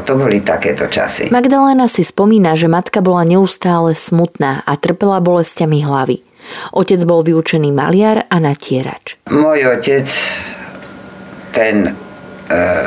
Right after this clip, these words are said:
Speaker 1: poznal trošku iný život a dostal sa do takého maličkého mestečka, ako je Stropkov, tak pre ňoho to bolo tiež, si myslím, dosť ťažké.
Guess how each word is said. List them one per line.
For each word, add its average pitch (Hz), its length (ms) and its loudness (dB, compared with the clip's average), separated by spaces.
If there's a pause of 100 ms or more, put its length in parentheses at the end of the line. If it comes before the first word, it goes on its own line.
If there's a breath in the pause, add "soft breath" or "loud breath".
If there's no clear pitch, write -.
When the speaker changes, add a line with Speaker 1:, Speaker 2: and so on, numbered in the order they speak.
(440)
Speaker 1:
poznal 131 480 0
trošku 127 560 0
iný 147 240 2
život 87 400 -2 (720 loud breath)
a - 480 -2
dostal 135 480 0
sa 127 160 0
do 127 160 0
takého 127 400 0
maličkého 131 960 0 (480 loud breath)
mestečka, 135 800 0
ako 120 160 -2
je 101 160 0
Stropkov, 139 880 0 (720 loud breath)
tak 131 240 -2
pre 135 160 0
ňoho 139 320 2
to 143 80 0
bolo 123 560 2
tiež, 147 240 0
si 127 240 -2
myslím, 123 480 0
dosť 113 240 0
ťažké. - 420 -4